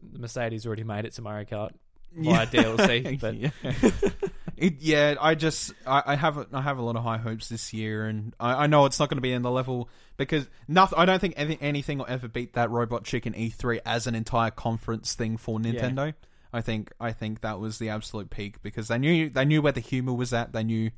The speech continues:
Speaker 1: It's just such a surprise as well, 'cause
Speaker 2: it
Speaker 1: we're like,
Speaker 2: was, it was.
Speaker 1: 'cause we're like, "I don't know what this is gonna be," but it's just, especially when the first popped up, like, "Is this Robot Chicken?"
Speaker 2: Will we have Matt Groening animate the next E three?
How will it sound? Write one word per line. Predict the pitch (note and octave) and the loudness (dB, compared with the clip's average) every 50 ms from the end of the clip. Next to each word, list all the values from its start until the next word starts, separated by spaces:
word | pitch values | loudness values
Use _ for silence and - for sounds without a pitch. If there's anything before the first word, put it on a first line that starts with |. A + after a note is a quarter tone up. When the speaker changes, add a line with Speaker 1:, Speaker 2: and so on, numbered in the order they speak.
| - - _ _ _ _ _ | -12 -20 _ _ _ _ _
Speaker 1:
It's | - - | -16 -14
just | D4 - - | -14 -12 -8
such | - F4 D4+ - - | -6 -6 -4 -4 -6
a | C#4+ | -8
surprise | - A#3 F3 - - C#3 C#3+ E3+ G3 F3 | -8 -6 -6 -4 -2 0 0 0 0 -2
as | B2+ A2+ C#3+ | -4 -4 -4
well, | D#3 A2+ A2 | -4 -4 2
'cause | - G3+ | 4 6
Speaker 2:
it | A#3+ | 8
Speaker 1:
we're | D4+ | 10
like, | F#4 G4+ | 10 10
Speaker 2:
was, | F#4 G#3 - - - | 10 8 6 2 4
it | A3 F#3+ | 4 6
was. | F#3 F3 F3 A3 B3 F#3 E3 - - | 6 8 6 6 6 6 4 2 2
Speaker 1:
'cause | F3+ E3 | 2 4
we're | F3+ E3+ | 6 6
like, | E3 D#3+ - E3+ - - - - | 6 4 4 -2 -14 -16 -20 -6
"I | - D#3 F#3 | 0 0 2
don't | B3 D4 - | 2 0 -2
know | - C#3+ C3+ B2+ | -2 -2 -2 -2
what | A#2 A#2+ A2+ - | -2 -4 -4 -4
this | - A#2+ - - | -6 -8 -6 -6
is | A#2 A2 | -8 -6
gonna | - A2+ G#2+ G#2+ | -6 -6 -6 -4
be," | G2 A2+ C#3+ G#3 B3 | -4 -4 -4 -4 -2
but | A#2+ F3 D3+ | -4 -4 -4
it's | C#3 - | -4 -4
just, | E3 D3+ - - - - - - - F#3+ - _ - - - _ _ _ - | -6 -6 -8 -10 -16 -20 -18 -12 -12 -12 -12 _ -20 -20 -20 _ _ _ -8
especially | - - B3+ - - A#3 | -4 -4 -4 -4 -4 -6
when | G3 F#3 G3 F3+ | -4 -4 -2 -2
the | E3+ - - - - | -2 -4 -6 -10 -6
first | - F#3+ E3+ - - | -2 -2 -2 0 0
popped | E3+ E3+ - A3 | -2 0 0 0
up, | F3 | -2
like, | B2 A2 A2 C3 | 0 -2 -4 -4
"Is | - | -4
this | E4 - - | -6 -2 -2
Robot | G#3+ G3+ - C#3 - | -2 0 0 -2 -2
Chicken?" | - - - F3+ F3 - - - C#3 A#2+ | -4 -4 -4 -2 -2 -4 -8 -8 -6 0
Speaker 2:
Will | B2+ D3+ E3+ F#3+ | 4 4 4 6
we | A3+ B3 A#3 | 4 2 0
have | - - G#3+ A3+ A#3 G#3+ F3+ F#3 | 0 0 0 0 0 -2 0 0
Matt | F#3 F#3 G3+ G#3+ - D#3 D#3 | 0 0 0 -2 -2 -6 -6
Groening | - - D#3+ E3 F#3 G#3 A3+ A3 C3 A2 A2+ A#2+ A#2+ - _ | -2 -2 0 0 0 -2 -4 -6 -6 -6 -6 -6 -8 -8 _
animate | C3 C3 C#3 C#3+ C#3 C3+ C3 C3 - - - - | -6 -4 -2 -2 -2 -2 -4 -4 -8 -10 -10 -6
the | C3+ B2+ | -4 -4
next | C#3 C#3+ - - - - | -4 -4 -6 -10 -6 -2
E | D3 D3+ D#3+ D#3 | 0 0 0 -2
three? | - - D#3+ D3 D#3+ G3 F#3+ A#2 A#2+ A#2+ A2+ | -4 -6 -6 -4 -4 -4 -6 -6 -6 -8 -8